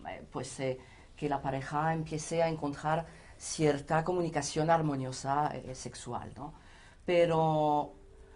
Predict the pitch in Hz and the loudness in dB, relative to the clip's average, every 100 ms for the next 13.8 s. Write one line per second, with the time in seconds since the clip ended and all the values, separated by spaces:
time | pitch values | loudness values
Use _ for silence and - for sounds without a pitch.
0 | - - - - - - - - - - | -20 -20 -14 -14 -14 -18 -18 -18 -20 -16
1 | - - 214 240 254 226 180 165 160 - | -10 4 6 8 6 4 2 0 -4 -2
2 | 156 147 - 156 175 - 185 175 165 - | -6 -4 2 4 4 2 2 2 0 -6
3 | - - - - - - - 185 170 180 | -16 -20 -20 -20 -20 -20 0 4 8 8
4 | 170 160 156 156 - - 165 170 165 - | 6 0 -8 -8 -8 -10 0 0 0 2
5 | 196 185 170 190 175 160 160 175 175 214 | 6 6 4 0 0 2 2 2 2 -4
6 | 151 151 - 202 269 285 277 294 - - | -4 -8 -4 0 2 2 0 -4 -6 -20
7 | - - - 160 196 202 160 - - - | -20 -20 -16 -4 -2 -2 -4 -10 -10 -4
8 | 170 202 - - - - - - - - | -2 -2 -6 -16 -18 -20 -20 -20 -20 -14
9 | 190 196 190 196 202 - - - 170 170 | -4 -4 -2 -4 -6 -8 -20 -18 -10 -8
10 | 165 175 208 - 151 151 - 147 139 131 | -8 -6 -8 -6 -8 -10 -10 -12 -12 -14
11 | - - - - - - - - - - | -16 -20 -20 -20 -20 -20 -20 -20 -20 -20
12 | - - - 165 170 165 165 156 165 180 | -20 -12 -4 -4 -4 -8 -6 -6 -6 -8
13 | 180 170 147 - 156 - - | -10 -14 -14 -14 -14 -14 -16